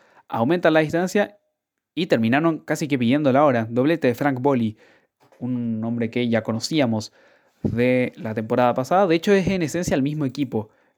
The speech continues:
el del Ferencváros, sí. Dibu bajo palos, está Wingo, no confundir con Singo, el del Napoli, digo, del Torino, perdón, me confundí. Es en esencia casi el mismo equipo.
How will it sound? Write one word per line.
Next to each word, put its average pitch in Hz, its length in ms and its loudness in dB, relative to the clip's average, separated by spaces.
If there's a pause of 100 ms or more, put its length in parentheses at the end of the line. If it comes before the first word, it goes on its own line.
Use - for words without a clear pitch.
el 123 220 0
del 110 360 0
Ferencváros, 117 600 0
sí. 143 260 -2 (360)
Dibu 113 360 0
bajo - 280 0
palos, 175 720 -2 (600)
está 113 520 -8 (1600)
Wingo, 135 360 4
no 110 200 2
confundir 113 440 2
con 127 320 2
Singo, 123 440 4
el 117 100 4
del 107 440 2
Napoli, 180 500 0 (420)
digo, 127 200 4
del 107 280 0
Torino, 151 420 0 (300)
perdón, - 320 -4
me - 60 -20
confundí. 127 460 -8 (2500)
Es 214 300 4
en 226 120 2
esencia 208 400 0
casi 202 220 0
el 180 60 0
mismo 180 240 0
equipo. 139 440 -6